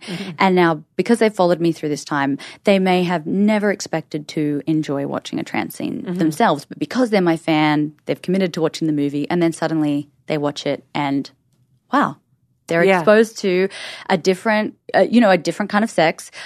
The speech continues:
Speaker 2: that they end up enjoying. You know, I
Speaker 1: Mm-hmm.
Speaker 2: just like, I like that there's this, in that vulnerable space where you're masturbating, you're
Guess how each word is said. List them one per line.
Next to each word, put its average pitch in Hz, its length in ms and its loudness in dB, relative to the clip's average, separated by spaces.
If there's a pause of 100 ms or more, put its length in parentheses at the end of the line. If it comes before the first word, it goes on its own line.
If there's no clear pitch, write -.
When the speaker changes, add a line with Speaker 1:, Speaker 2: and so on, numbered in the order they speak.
Speaker 2:
that 220 120 4
they 233 140 6
end 233 120 4
up 226 140 0
enjoying. 208 560 4 (160)
You 220 80 2
know, 220 60 8
I 180 80 6
Speaker 1:
Mm-hmm. 214 80 0
Speaker 2:
just 269 240 0
like, 262 240 2
I 214 100 4
like 220 360 0
that 196 180 -2
there's 185 200 2
this, - 280 -8 (880)
in 226 140 8
that 247 220 6
vulnerable 202 480 4
space 180 480 0
where 170 100 -2
you're 160 100 0
masturbating, 170 680 0
you're - 140 -2